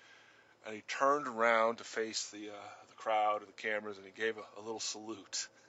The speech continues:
<laughs> There's something about the way he did that salute,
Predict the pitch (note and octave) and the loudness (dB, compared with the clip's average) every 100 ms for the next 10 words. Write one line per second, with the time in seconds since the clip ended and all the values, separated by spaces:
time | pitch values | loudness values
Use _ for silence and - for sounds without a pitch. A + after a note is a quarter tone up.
0 | _ - - - - _ _ _ _ _ | _ -20 -20 -20 -20 _ _ _ _ _
1 | _ _ _ _ _ _ _ - - - | _ _ _ _ _ _ _ -12 -10 -8
2 | A#2+ A2+ C#3 C#3 C3+ A#2+ B2+ B2 B2 A#2+ | -2 2 6 8 8 6 2 0 -2 -4
3 | A#2 - G#2+ A2+ B2+ | -4 -2 -4 -4 -6